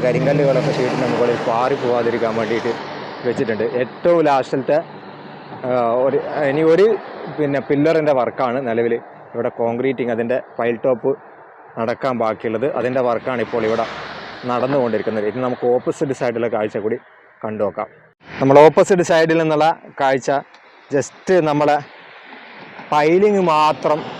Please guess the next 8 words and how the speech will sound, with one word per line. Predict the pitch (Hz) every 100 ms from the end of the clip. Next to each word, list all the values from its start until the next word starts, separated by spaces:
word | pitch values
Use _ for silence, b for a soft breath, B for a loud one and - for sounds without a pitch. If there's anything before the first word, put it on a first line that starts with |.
| - - - - - -
ഈ | 147 143
ഭാഗത്ത് | 139 139 135 123
പുഴയിൽ, | 135 143 139 127 - - - - - - - - - -
കോരപ്പുഴ | 139 127 147 135 - - - 165
പുഴയിൽ | 143 135 143 151 123
പൈലിങ്ങിൻ്റെ | 123 135 151 160 147 127
വർക്ക് | 123 143 131
മാത്രമാണ് | 120 113 120